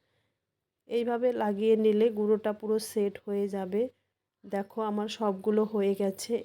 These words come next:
এবং এগুলোকে এবার ভেজে নেব। তো একটা কড়াই বসিয়েছি, কড়াইটা ভালো করে গরম করে ওতে তেল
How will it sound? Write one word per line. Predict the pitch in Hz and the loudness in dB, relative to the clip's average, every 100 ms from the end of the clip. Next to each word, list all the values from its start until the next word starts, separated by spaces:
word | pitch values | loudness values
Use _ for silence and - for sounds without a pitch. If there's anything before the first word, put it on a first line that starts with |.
| 202 | -2
এবং | 185 202 208 202 - 208 | -2 -2 -2 -6 -8 -4
এগুলোকে | 208 196 208 202 208 214 | -4 -4 -6 -6 -4 -4
এবার | 196 190 226 208 | -4 -4 -6 -4
ভেজে | 202 190 208 | -4 2 2
নেব। | 202 170 170 _ _ _ _ _ _ _ - | 2 0 -8 _ _ _ _ _ _ _ -8
তো | 233 226 | -4 -4
একটা | 220 233 226 | -6 -10 -6
কড়াই | 220 208 208 202 | -4 -2 0 0
বসিয়েছি, | 202 - 208 208 220 | 0 0 0 0 -6
কড়াইটা | 220 196 190 214 202 | -2 -4 -4 -6 -6
ভালো | - 202 196 208 | -8 -4 -2 0
করে | 220 214 202 202 | 0 0 -2 -2
গরম | 190 196 214 208 | -2 0 -2 -4
করে | 202 202 226 - | -4 -4 -4 -4
ওতে | 196 - 202 214 _ _ _ - | -8 -6 -8 -8 _ _ _ -4
তেল | 220 | -2